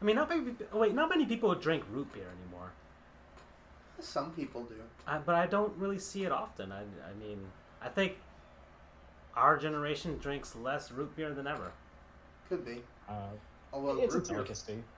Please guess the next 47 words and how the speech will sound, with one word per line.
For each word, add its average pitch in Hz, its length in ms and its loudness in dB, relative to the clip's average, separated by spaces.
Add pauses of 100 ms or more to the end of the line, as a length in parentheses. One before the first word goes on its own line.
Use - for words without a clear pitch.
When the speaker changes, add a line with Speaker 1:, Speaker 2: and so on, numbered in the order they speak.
(720)
Speaker 1:
It's 151 140 -6
a 151 60 -8
del-, 127 260 0 (340)
<laughs> - 360 -6
it's - 260 0
a 185 40 10
d-, - 220 0 (380)
Speaker 2:
Mister 139 220 -6
Pibb 139 260 -2
Speaker 1:
it's 156 60 0
Speaker 2:
is 131 80 0
Speaker 1:
an 156 60 8
Speaker 2:
not 160 100 10
as - 40 0
Speaker 1:
acquired 160 340 12
Speaker 2:
pretentious. 170 400 2
Speaker 1:
taste? - 120 -8
I 123 60 0
don't 110 140 -2
know. 95 180 -2 (960)
Speaker 2:
Yeah, 233 160 0
I 208 100 8
agree. 190 540 2
Uh, 131 360 0
Mister 151 240 -6
Pibb 147 280 -4
is 127 160 -6
not 120 140 0
as 117 100 -8
pretentious. 110 600 -12 (580)
Raise 123 220 -10
hand. 113 240 -6
Speaker 1:
<laughs> 151 120 -2
He's 143 100 0
Speaker 2:
I - 20 4
Speaker 1:
not 143 140 8
a 113 40 0
Speaker 2:
drink, 131 140 -4
Speaker 1:
doctor. 98 400 -4 (400)
Speaker 2:
I 170 80 4
drink, 160 220 -2 (160)
I 220 180 4
drink 226 320 -6
root 214 220 -6
beer 202 180 2
too, 143 420 -2
B 127 60 -6